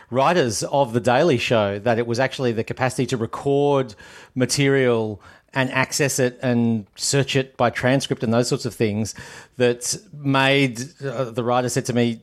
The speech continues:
"The Daily Show is a funnier show because we can do that now. We used not to be able to do it." So I think it's a combination of the capacity to review and then also the inclination of some sort of trendsetters like Jon Stewart and, you know, others who followed through basically the Daily Show lineage, which have made it more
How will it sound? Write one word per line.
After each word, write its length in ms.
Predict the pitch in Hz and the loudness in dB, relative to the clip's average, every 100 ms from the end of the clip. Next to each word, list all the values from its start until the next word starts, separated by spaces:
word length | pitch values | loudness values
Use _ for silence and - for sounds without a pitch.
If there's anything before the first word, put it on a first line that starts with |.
| _ | _
"The 100 | 120 | -10
Daily 240 | 117 135 135 | -2 0 2
Show 160 | - | 2
is 80 | 127 | 0
a 60 | 120 | 0
funnier 340 | - 147 143 | 0 2 2
show 300 | - 156 147 | 2 2 0
because 280 | 101 113 117 | 0 -2 -2
we 100 | 120 | 0
can 100 | 120 | 0
do 140 | 113 135 | 2 2
that 180 | 117 | 2
now. 160 | 107 104 | 0 -2
We 80 | 107 | -2
used 240 | 117 - | -2 0
not 160 | 123 139 | 0 0
to 80 | 117 | 2
be 80 | |
able 240 | 117 104 101 | 2 2 -2
to 60 | |
do 200 | 92 110 | -4 -4
it." 140 | 98 - - | -4 -8 -8
So 280 | - 156 147 | -2 2 2
I 40 | 139 | 4
think 160 | 180 | 2
it's 100 | 151 | 0
a 40 | 143 | 0
combination 520 | 165 151 135 127 131 | 2 2 2 2 2
of 140 | 117 | 2
the 80 | 117 | 0
capacity 580 | 120 - 156 - 156 147 | -4 0 0 2 0 0
to 120 | 147 | 0
review 640 | 127 110 120 123 127 170 190 - - - - | 0 0 2 4 4 2 -4 -10 -20 -20 -6
and 160 | 156 156 | 0 2
then 160 | 156 | 4
also 920 | 151 147 143 - 139 135 131 135 131 120 - - - | 4 2 2 2 2 4 4 2 0 -4 -10 -20 -10
the 300 | - 156 175 | -6 0 2
inclination 540 | 175 151 147 160 160 139 | 2 2 2 2 2 2
of 140 | 120 | 2
some 220 | - 131 | 2 2
sort 160 | 120 123 | 4 2
of 160 | 113 | 0
trendsetters 560 | - 156 180 175 120 107 | -2 0 0 2 2 2
like 240 | 123 135 | 0 0
Jon 200 | - 131 | 2 0
Stewart 480 | 123 - 135 127 135 - | 0 0 2 2 0 -2
and, 360 | 131 123 120 110 123 117 | 0 2 0 -2 -8 -8
you 60 | 127 | 0
know, 140 | 123 | 2
others 320 | 127 131 127 127 | 2 2 2 0
who 80 | |
followed 340 | 117 131 123 120 | 2 2 2 2
through 320 | - 147 123 | 0 2 2
basically 380 | 117 127 123 123 | 2 0 2 0
the 100 | 120 | 2
Daily 280 | 123 120 123 | 2 2 2
Show 200 | 135 120 | 2 0
lineage, 560 | 120 139 113 120 131 | 2 2 0 -2 -4
which 220 | 117 135 | -2 -2
have 120 | 139 120 | 0 2
made 220 | 127 123 | 4 4
it 140 | 123 | 2
more 540 | 123 123 120 120 120 | 2 2 4 2 2